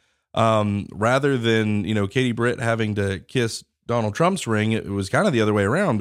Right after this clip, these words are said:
Speaker 1: because Trump has not been doing great on his endorsements, and so he's gotta find a sure thing, and, and Katie Britt's the closest thing to a sure thing in any Senate race out there right now."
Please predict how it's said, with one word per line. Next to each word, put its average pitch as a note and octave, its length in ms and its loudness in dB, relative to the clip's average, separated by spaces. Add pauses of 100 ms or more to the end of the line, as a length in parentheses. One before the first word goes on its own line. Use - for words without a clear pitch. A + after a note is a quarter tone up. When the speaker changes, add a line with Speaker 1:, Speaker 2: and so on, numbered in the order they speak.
Speaker 1:
because G#2 140 0
Trump E3 280 0
has A2 100 -4
not A#2+ 180 -2
been G#2+ 160 -2
doing C#3+ 320 2
great G2+ 240 2
on G2+ 140 0
his G2+ 160 -2
endorsements, F#2 680 -2 (340)
and A2+ 100 -2
so A2 140 2
he's D3 220 2
gotta C3 200 2
find A#2 240 0
a G2 40 0
sure C3 280 -2
thing, B2+ 560 -2
and, G#2 280 -2
and G2 400 -4
Katie A#2 240 0
Britt's A2+ 260 -2
the A2 80 -6
closest A#2+ 380 -4
thing A#2 160 -2
to A2 100 -2
a G#2 60 -2
sure A#2 240 -2
thing A#2 240 -2
in A2 80 0
any A2+ 160 2
Senate A2+ 280 -2
race G#2 220 0
out B2 220 -4
there F#2+ 100 0
right F2+ 220 -2
now." F#2 340 0